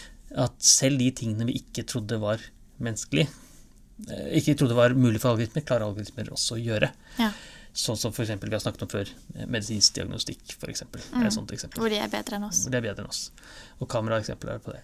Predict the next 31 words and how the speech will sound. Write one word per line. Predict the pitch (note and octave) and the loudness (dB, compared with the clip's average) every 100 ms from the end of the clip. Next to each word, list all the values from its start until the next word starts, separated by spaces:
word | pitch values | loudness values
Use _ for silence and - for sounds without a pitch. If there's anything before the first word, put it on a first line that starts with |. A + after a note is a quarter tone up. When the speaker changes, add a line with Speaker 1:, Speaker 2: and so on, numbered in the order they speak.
| - | 0
Speaker 1:
Og, | - - - - - - - - - - - - - - - - - - - - - | 6 6 6 -2 -20 -20 -20 -20 -20 -20 -20 -20 -20 -20 -20 -20 -20 -20 -20 -8 2
men | D#3 | 4
den | D3 | 4
spådommen | - A#2 G#2+ A#2 | 4 2 2 -2
at | B2 | -4
jobber | G#2+ | -4
forsvinner | A#2+ A#2 B2+ | -4 0 2
har | A2 | 0
vært | - A#2+ | -4 -12
der | - | -12
hele | - | -12
tiden. | A2+ A2 - - - - - | -10 -10 -14 -20 -20 -8 -2
Speaker 2:
Ja. | A3+ - - - | 0 -2 -8 -2
Speaker 1:
Ja, | C3+ | 2
eh, | A#2+ A2 | 2 0
så | - A#2 A2 - - - - - - | 0 0 -2 -6 -16 -16 -18 -20 -4
for | A#2+ | 2
veldig | B2+ D#3+ B2+ C3 | 6 8 8 6
lenge | B2 D3 | 4 4
siden | B2+ | 4
så | C3+ | 6
jobbet | B2+ A2+ | 4 4
vi | B2 | 4
alle | G#2+ | 4
sammen | G#2+ G#2+ | 2 2
i | A2 | 0
jordbruk, | G2+ C3 - | 0 -2 -2
og | - | -4
så | A#2 | -4
ble | A2 | -6
vi | G#2+ | -8